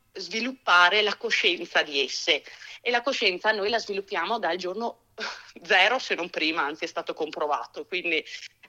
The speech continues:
ehm, è da lì che partiamo, no? Eh, rispetto anche a tutto il tema dell'autoerotismo, della scoperta del mio corpo, perché poi in qualche maniera ci si finisce, tantissimi bambini,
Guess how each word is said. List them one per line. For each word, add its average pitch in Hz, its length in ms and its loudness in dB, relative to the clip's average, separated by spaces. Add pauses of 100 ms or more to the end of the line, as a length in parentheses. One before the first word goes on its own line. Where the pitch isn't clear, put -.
(300)
ehm, 147 1200 0 (200)
è 214 160 0
da 190 100 2
lì 180 340 -2
che - 140 -6
partiamo, 151 640 0
no? 151 280 0 (380)
Eh, 151 340 -4
rispetto 175 440 -4
anche 175 160 -4
a 170 60 -2
tutto - 220 -10
il 156 60 -8
tema 160 260 -2
dell'autoerotismo, 151 840 -4
della 160 140 -2
scoperta 160 460 -6
del 151 100 -4
mio 156 140 -6
corpo, 135 420 -4
perché 185 300 -4
poi 175 340 -2 (120)
in 254 140 -8
qualche 220 300 -2
maniera 165 380 2
ci - 160 -2
si - 160 -6
finisce, 143 460 -2
tantissimi 202 540 -6
bambini, 156 560 -6